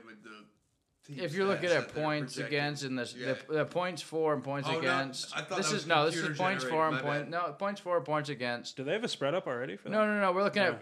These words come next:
Speaker 3: Oh.
Speaker 2: uh, Purdue has eighty point seven points a game.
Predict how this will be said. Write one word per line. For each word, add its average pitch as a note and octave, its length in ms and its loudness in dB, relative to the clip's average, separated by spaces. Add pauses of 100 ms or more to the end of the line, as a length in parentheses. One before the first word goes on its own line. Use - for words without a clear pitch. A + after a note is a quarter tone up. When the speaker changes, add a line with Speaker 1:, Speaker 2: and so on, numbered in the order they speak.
Speaker 3:
Oh. D#3+ 60 2
Speaker 2:
uh, D#3 40 4
Purdue F3 280 2
has E3+ 240 4
eighty D#3+ 240 -2
point D3+ 240 -4
seven C#3+ 240 -2
points C#3 240 -4
a - 20 -10
game. C3 480 -4